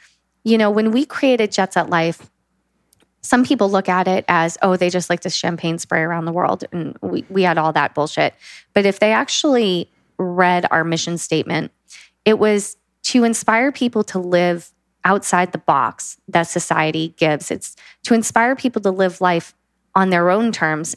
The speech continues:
And our tagline was, "Excuses are over. It's time to live." And that, it,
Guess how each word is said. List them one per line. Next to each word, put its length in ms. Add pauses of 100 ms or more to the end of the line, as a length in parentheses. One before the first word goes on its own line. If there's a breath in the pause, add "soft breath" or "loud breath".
(160)
And 420
our 120
tagline 600
was, 340
"Excuses 580
are 160
over. 440
It's 180
time 300
to 80
live." 380 (500 soft breath)
And 280 (540)
that, 320
it, 220